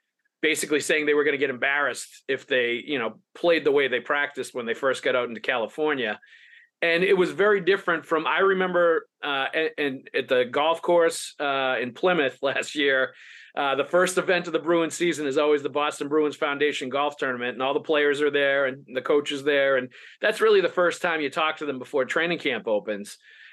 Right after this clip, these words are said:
And I still remember guys like Taylor Hall, Brad Marchand, and other players talking about, um, the soft approach, uh, that they were gonna get from Jim Montgomery coming in after Bruce Cassidy, right?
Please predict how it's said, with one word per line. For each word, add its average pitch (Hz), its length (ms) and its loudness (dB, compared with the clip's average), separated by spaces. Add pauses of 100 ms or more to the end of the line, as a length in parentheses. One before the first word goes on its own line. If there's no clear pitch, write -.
(160)
And 165 140 0
I 175 220 0
still 190 260 0
remember 175 400 2
guys 143 280 -2
like 139 180 0
Taylor 156 340 0
Hall, 147 300 -2
Brad 139 220 -2
Marchand, 143 400 -2
and 139 100 -4
other 160 200 0
players 127 420 -2
talking 139 400 -4
about, 135 400 -2 (420)
um, 127 300 -4
the 131 120 -8
soft 156 440 0
approach, 160 680 0 (140)
uh, 127 400 -2
that 139 180 -2
they 147 120 2
were 135 100 2
gonna 127 180 0
get 147 320 -2
from 123 200 -10
Jim 135 160 -2
Montgomery 131 440 -2
coming 139 300 -2
in 143 100 0
after 131 260 -2
Bruce 131 280 -2
Cassidy, 147 600 -2
right? 127 320 0